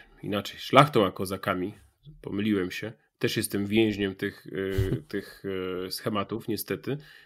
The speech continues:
z którymi walczę, jak się okazało. E, ale mówiąc poważnie, konflikt między Kozakami a szlachtą, e,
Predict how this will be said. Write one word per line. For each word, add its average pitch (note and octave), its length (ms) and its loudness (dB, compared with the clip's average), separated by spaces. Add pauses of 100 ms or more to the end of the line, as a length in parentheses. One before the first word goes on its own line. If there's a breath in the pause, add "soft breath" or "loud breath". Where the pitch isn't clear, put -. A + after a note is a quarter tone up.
z - 80 -18
którymi G#2+ 340 2
walczę, G#2 320 4
jak F#2+ 120 -4
się G#2 120 -2
okazało. G2+ 500 -2 (500 soft breath)
E, A2 260 6
ale A#2 140 6
mówiąc B2 260 2
poważnie, A#2 380 2
konflikt C3+ 400 -2
między A2 300 2
Kozakami A#2 600 2
a G#2 80 2
szlachtą, A2 520 0
e, - 80 -10